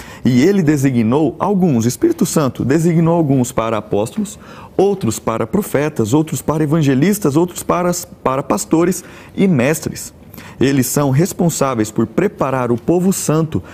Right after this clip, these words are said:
para realizar sua obra e edificar o corpo de Cristo,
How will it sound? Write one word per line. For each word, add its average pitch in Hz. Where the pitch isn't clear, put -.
para 139
realizar 139
sua 220
obra 110
e 131
edificar 156
o 196
corpo -
de 110
Cristo, -